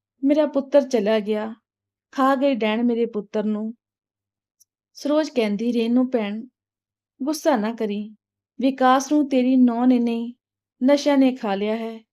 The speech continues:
ਉਹ ਤਾਂ ਆਪ ਛੋਟੀ ਉਮਰੇ ਵਿਧਵਾ ਹੋ ਗਈ।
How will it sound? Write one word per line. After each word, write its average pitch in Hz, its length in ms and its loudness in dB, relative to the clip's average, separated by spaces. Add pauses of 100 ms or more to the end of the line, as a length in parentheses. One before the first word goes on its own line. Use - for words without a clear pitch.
(400)
ਉਹ 302 100 2
ਤਾਂ 320 220 0
ਆਪ 277 220 2
ਛੋਟੀ 285 360 0
ਉਮਰੇ 262 300 4
ਵਿਧਵਾ 262 380 0
ਹੋ 262 160 2
ਗਈ। 247 280 -2